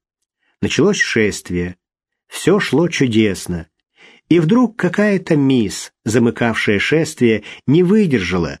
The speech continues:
бросилась к Толстому и пожелала совершить с ним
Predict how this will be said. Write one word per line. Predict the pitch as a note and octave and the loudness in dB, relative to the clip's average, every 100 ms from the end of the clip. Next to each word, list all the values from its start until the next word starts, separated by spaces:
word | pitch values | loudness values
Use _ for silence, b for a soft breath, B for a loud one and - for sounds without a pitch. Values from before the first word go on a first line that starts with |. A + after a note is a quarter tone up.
| B B - | B B -2
бросилась | A#2+ G3 G#3 F#3 C3+ A2 | 2 4 2 2 0 0
к | - | -4
Толстому | - B2 B2 - B2 G#2+ F#2 E2+ B B | -2 -2 -2 -2 0 2 0 -4 B B
и | D#3 | -2
пожелала | D3+ D3+ F3 F#3 F3 | 0 2 2 2 0
совершить | D#3+ D#3+ E3 - F#3+ F#3 | 0 0 0 0 0 0
с | - | 0
ним | F3 F3+ E3 | 2 2 0